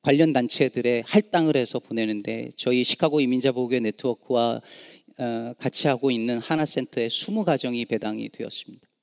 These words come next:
가정만 스무 가정이고 임시 숙소에서 머물고 있습니다. 지금 옷이 없고 여러 가지 어려움을 겪고 있어요.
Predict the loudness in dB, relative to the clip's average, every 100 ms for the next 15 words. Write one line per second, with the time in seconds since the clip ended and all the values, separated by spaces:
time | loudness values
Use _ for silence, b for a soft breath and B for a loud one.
0 | _ _ -2 0 2 2 0 0 0 0
1 | -2 -4 -2 -2 -2 B B B B 4
2 | 4 2 -2 -2 -2 0 -2 -2 -4 -4
3 | -6 -6 -10 -14 -20 _ _ _ _ _
4 | _ _ _ _ _ _ -10 -4 0 0
5 | -2 _ _ _ 2 4 4 2 -2 _
6 | -6 -4 -6 -12 _ _ 2 4 6 4
7 | 2 -2 -4 _ _ _ _ _ 0 4
8 | 4 4 -2 -6 -6 -8 -6 -8 -8 -8
9 | -12